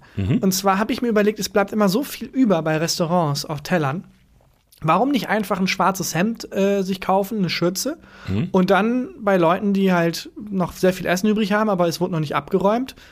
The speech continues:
Speaker 2: als Kellner quasi das Essen abräumen.
Speaker 1: Mhm.
Speaker 2: Und einfach um die Ecke gehen, das zu Ende essen.
Speaker 1: Ja.
Speaker 2: Schürze an den Nagel hängen und dann gehen.
Speaker 1: Also ich weiß nicht, ob du mitgekriegt hast, dass es seit drei Jahren ein ziemlich nerviges Virus gibt, was sich über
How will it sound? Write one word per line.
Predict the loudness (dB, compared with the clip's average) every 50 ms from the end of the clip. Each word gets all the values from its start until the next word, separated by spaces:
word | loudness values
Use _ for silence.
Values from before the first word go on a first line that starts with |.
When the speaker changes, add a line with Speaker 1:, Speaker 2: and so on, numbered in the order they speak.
| -20 -20 -20 -10 _
Speaker 2:
als | -4 -2 -2 0
Kellner | 2 4 4 4 2
quasi | 2 2 2 2 4 4 2
das | 0 2
Essen | 2 2 2 2 2 2
abräumen. | 2 0 0 -2 0 0 0 -2 -6 -10 -16 _ _ _ _ _ -6
Speaker 1:
Mhm. | -2 0 2 4
Speaker 2:
Und | 4 4 4
einfach | 2 2 2 2
um | 0 0
die | 0
Ecke | 0 0 0 2 2
gehen, | 4 4 4
das | 4 2 0
zu | 0 -2
Ende | 0 2 2 2 2
essen. | 0 -2 -2 -2 -4 -4 -6 -10 -20 _ -20 -20 -20 -20 -20 -20 -20 -20 -20 -20 -20 _ _
Speaker 1:
Ja. | -4 0 2 2 4 4 4 4 4
Speaker 2:
Schürze | 4 4 4 4 2 2
an | 4 4
den | 4 4 2 2 2
Nagel | 2 0 2 0 2 2
hängen | 2 2 2
und | 2
dann | 2 2 2 4
gehen. | 4 4
Speaker 1:
Also | 4 4
ich | 2 2
weiß | 2 2
nicht, | 2 0 2
ob | 2
du |
mitgekriegt | 2 2 2 0 -2 -4 -4 0 0 0
hast, | 0 0 0
dass | -4 -4
es | -2 0
seit | -2 -2 -2 -6 -10 -10
drei | -6 -2 -2 0 0
Jahren | 2 2 2 2 2 0 -2
ein | -4 -6
ziemlich | -6 -4 -2 -2 -2 -2 -2
nerviges | -2 0 2 2 2 2 0 -2 -4 -6 -6 -4 -6 -6
Virus | -2 0 2 2 2 2 0 -2 -8 -14 -18 _ _
gibt, | -2 -2 -2 -2 -8 -4 -2
was | -2 -2
sich | -2 -6 -8 -8 -14 _ -20 _ _ _ _ _
über | _ -4 0 2 2 2 4 2 0 -2